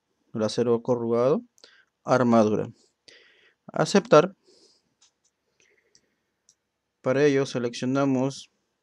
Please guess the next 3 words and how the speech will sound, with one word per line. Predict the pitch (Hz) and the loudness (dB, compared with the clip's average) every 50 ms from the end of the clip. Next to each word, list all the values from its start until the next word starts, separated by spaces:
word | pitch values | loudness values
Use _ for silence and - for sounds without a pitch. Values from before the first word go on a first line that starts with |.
| _ _ _ _ _ _ _ _ _ _ _ _ _ _ _ _ _ _ _ _ _ _ _ _ | _ _ _ _ _ _ _ _ _ _ _ _ _ _ _ _ _ _ _ _ _ _ _ _
categoría | - 120 104 - 120 110 113 117 131 131 | -8 -8 -6 -4 -2 -2 0 0 0 0
de | 135 143 | 0 0
anfitrión. | 147 151 151 180 175 - 175 165 170 196 214 | -2 -2 -2 -6 -4 -2 -2 0 0 -2 -2